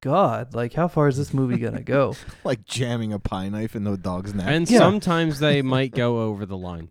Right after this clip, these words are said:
Speaker 3: <laughs>
Speaker 1: And this movie really does have moments that are gonna make you feel that, like, ooh feeling.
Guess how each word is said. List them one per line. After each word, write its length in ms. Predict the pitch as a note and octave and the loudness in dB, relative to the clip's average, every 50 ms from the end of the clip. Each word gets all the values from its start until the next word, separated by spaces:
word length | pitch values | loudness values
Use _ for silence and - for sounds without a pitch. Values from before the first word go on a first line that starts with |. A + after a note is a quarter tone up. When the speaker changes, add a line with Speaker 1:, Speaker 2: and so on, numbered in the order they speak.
| _ _ | _ _
Speaker 3:
<laughs> 80 | - | 2
Speaker 1:
And 180 | E3+ F3 F3+ G3 | 4 6 8 8
this 200 | A3+ G#3+ - - | 6 6 6 4
movie 300 | G#3+ A#3 A3+ A3+ G#3+ E3+ | 4 6 6 6 4 4
really 480 | C#3+ D3 E3 F3+ F#3 F#3+ G3 F#3+ F#3 | 4 6 6 6 8 6 6 4 2
does 440 | D#3 E3 E3+ F3+ F#3 F#3 E3+ D#3+ D#3 | 4 4 6 6 6 4 2 0 0
have 280 | D3+ D3+ C#3+ D#3 E3 C#3+ | 0 4 4 4 4 4
moments 540 | D3+ E3+ G3+ A#3+ A3+ E3 C#3+ C#3 - - - | 4 2 4 4 4 4 2 2 -2 -2 0
that 240 | C#3+ D3 D3 D3 F3+ - - - - _ _ _ _ _ | 2 2 2 2 -2 -8 -20 -20 -20 _ _ _ _ _
are 160 | - D3 D3 D3 | 2 2 4 4
gonna 220 | D3+ D#3 D#3 D#3 | 4 2 2 4
make 240 | D#3 D#3 D#3 D3+ - | 4 2 2 2 0
you 220 | D#3 C#3+ C3+ - - | -2 -2 -2 -6 -16
feel 380 | - - - D#3+ D#3 E3 E3 D3+ | -20 -8 0 2 4 4 6 6
that, 240 | D#3 D3+ C#3+ - | 6 6 4 4
like, 180 | C#3 C#3 C#3 A#2+ | 2 0 0 0
ooh 380 | A#2+ B2+ D3 G3 F3 C#3 B2+ C3 | 0 0 0 0 0 -2 -4 -6
feeling. 560 | _ - D3 D3 C#3 B2+ B2 A#2 A#2+ A#2+ | _ 0 0 2 2 2 0 -2 -4 -6